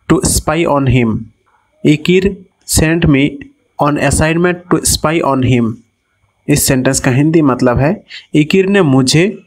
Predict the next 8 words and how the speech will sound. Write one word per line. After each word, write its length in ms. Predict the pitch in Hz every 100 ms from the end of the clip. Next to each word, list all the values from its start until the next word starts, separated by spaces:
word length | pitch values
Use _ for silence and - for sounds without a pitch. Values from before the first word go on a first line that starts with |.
| _
उसकी 360 | 180 175 - 196
जासूसी 600 | 135 139 127 170 165 196
करने 340 | 165 135 147
के 160 | 147 151
लिए 260 | 151 170 220 - _ _ -
काम 180 | 147 139
पर 180 | 151 165
भेजा।" 500 | 131 113 113 -